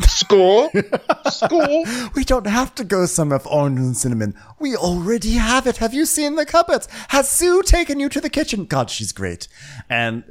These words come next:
Speaker 2: he's like, he's like, "Uh, uh, uh," he's like, "So you want me to be your whore?"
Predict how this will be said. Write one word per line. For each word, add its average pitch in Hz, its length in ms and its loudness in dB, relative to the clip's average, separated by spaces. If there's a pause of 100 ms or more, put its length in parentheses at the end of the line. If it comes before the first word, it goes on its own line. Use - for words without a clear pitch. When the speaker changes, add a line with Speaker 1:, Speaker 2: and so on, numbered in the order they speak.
Speaker 2:
he's 143 280 -4
like, 113 340 -4 (280)
he's 139 120 -8
like, 127 140 -6 (160)
"Uh, 466 140 2
uh, - 40 -10 (200)
uh," 440 480 -6
he's 415 80 -4
like, 381 120 -6 (340)
"So - 140 0
you 196 160 0
want 226 240 0
me 320 200 -6 (680)
to - 80 -2
be 302 280 -4 (260)
your 220 340 -2 (200)
whore?" 339 400 4